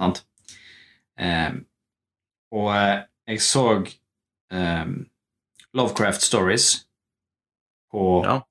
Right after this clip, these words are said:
Speaker 1: Amazon, er det vel så har de? Eller
Speaker 2: Ja.
Speaker 1: H B O, jeg husker ikke. En av de.
Speaker 2: Ja.
Speaker 1: Eh,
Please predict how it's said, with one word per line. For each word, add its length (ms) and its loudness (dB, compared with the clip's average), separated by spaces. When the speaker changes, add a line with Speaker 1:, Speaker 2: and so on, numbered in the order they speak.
Speaker 1:
Amazon, 440 0
er 60 -6
det 80 0
vel 80 0
så 120 -2
har 140 2
de? 120 -2
Eller 160 2
Speaker 2:
Ja. 80 4
Speaker 1:
H 100 -2
B 80 0
O, 40 2
jeg 100 -10
husker 140 -6
ikke. 160 -8
En 180 0
av 60 0
de. 100 2
Speaker 2:
Ja. 80 -6
Speaker 1:
Eh, 480 -2